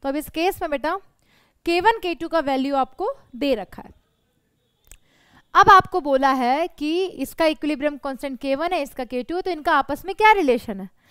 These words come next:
तो इसका एक, एन ओ plus half O two forms एन ओ टू, और इस केस में टू एन ओ प्लस, अ, अ, अ, टू एन ओ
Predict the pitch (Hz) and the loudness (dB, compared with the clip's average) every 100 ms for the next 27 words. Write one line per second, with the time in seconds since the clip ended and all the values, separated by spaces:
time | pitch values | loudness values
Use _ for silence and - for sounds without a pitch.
0 | - _ 302 302 - 359 - 285 277 - | -20 _ -6 -4 0 -2 -2 -10 -10 -8
1 | 240 - 208 - 254 330 392 381 392 320 | -8 -10 -6 -2 -2 0 0 2 2 2
2 | 311 - 320 262 415 494 - 302 320 - | 0 0 -6 -4 -4 -6 -8 -8 -8 -10
3 | 262 220 185 190 _ _ _ - - 262 | -8 -10 -14 -20 _ _ _ -20 -8 -2
4 | 294 359 - 277 262 - 349 392 _ - | -2 -2 -4 -4 -4 -8 -14 -14 _ -4
5 | 392 415 330 269 277 392 - _ _ _ | 0 0 -2 -4 -8 -8 -14 _ _ _
6 | _ _ _ _ _ _ _ _ - 330 | _ _ _ _ _ _ _ _ -2 0
7 | 392 - - - - 233 226 - - 226 | 0 -2 -18 -20 -10 -4 -4 -6 -8 -8
8 | 226 - 226 214 208 196 _ 285 285 - | -8 -10 -6 -6 -8 -12 _ -10 -10 -10
9 | - 220 214 208 196 226 | -10 -8 -8 -8 -8 -10